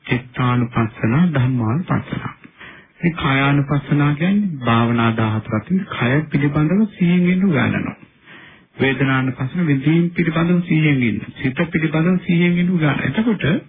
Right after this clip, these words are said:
සතිපට්ඨාන සූත්‍ර දේශනා අවසාන බුදුරජාණන් වහන්සේ වදාරනවා යම්කිසි භික්ෂුවක්, භික්ෂුණියක්,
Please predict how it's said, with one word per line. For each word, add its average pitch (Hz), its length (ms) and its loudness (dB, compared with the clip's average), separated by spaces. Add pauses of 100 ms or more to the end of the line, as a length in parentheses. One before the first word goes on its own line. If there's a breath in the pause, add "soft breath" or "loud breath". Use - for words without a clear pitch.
(1040)
සතිපට්ඨාන 202 960 0
සූත්‍ර 175 400 -2
දේශනා 160 440 2
අවසාන 143 540 0
බුදුරජාණන් 135 560 0
වහන්සේ 120 300 0
වදාරනවා 113 760 2 (760)
යම්කිසි 170 540 0
භික්ෂුවක්, 185 580 0 (140)
භික්ෂුණියක්, 127 760 0